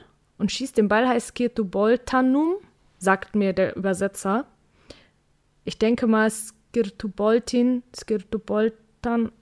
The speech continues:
irgendwie so muss es heißen. Auf jeden Fall haben die das immer gerufen und dann wurde immer so ganz wild geklatscht. So tut, tut, tut, tut, tut. Also, ey, das war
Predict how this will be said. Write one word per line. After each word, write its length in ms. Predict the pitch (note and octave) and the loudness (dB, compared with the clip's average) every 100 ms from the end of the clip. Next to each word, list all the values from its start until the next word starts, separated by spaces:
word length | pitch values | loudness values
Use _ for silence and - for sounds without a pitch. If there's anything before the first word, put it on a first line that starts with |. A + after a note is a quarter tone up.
| - | 2
irgendwie 260 | A#3 A#3 | 6 6
so 300 | G#3+ G3+ F#3 - _ _ _ _ _ | 6 2 -2 -6 _ _ _ _ _
muss 220 | A3+ G#3+ | -2 0
es 100 | G#3+ | -2
heißen. 520 | G#3 G#3 A3+ C4 C4 C#4+ _ | 0 0 0 -2 -4 -6 _
Auf 100 | G#3 | -2
jeden 140 | A3+ A3 | 0 2
Fall 160 | A3 | 2
haben 100 | G#3+ | 2
die 80 | G#3 | 2
das 120 | F#3+ G#3+ | -2 -2
immer 120 | G3 | -2
gerufen 400 | - A#3+ - A3+ | -2 -2 0 0
und 100 | G3+ | 2
dann 180 | F#3+ G3+ | 0 0
wurde 160 | G3+ | -2
immer 100 | F#3+ | -4
so 80 | F#3 | -4
ganz 240 | G3 A3 | -2 0
wild 140 | G#3 G3 | -2 -4
geklatscht. 400 | F#3+ G3+ F#3 - | -4 -4 -4 -6
So 80 | E3+ | -10
tut, 160 | - - | -10 -12
tut, 300 | - G#3+ - | -8 -8 -4
tut, 120 | G#3+ | -6
tut, 220 | G3 - | -8 -10
tut. 100 | - - - - - - - | -12 -12 -16 -18 -16 -12 -4
Also, 360 | G3+ G3+ F#3+ - _ _ _ _ - - - - | -2 -2 -4 -6 _ _ _ _ -20 -20 -20 -6
ey, 320 | G#3 G3 F3+ - - | 0 0 0 -6 -12
das 120 | G3 - | -10 -4
war 480 | G3+ F#3+ F#3 F#3 | 0 2 0 -2